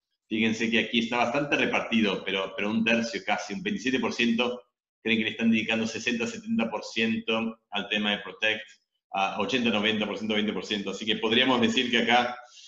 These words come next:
hay un, eh, un cincuenta por ciento que le están dedicando sesenta por ciento o setenta por ciento más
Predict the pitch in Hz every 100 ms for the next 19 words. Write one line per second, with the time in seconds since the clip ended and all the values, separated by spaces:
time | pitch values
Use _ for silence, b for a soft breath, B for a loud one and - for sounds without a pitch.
0 | B B B _ 113 117 117 117 113 110
1 | 110 110 113 113 104 - - 110 104 -
2 | 143 139 120 107 107 - 120 113 123 120
3 | 110 92 117 113 110 113 113 - 120 113
4 | 104 - 110 110 110 107 - _ - -
5 | 95 113 113 107 95 107 101 101 107 107
6 | - _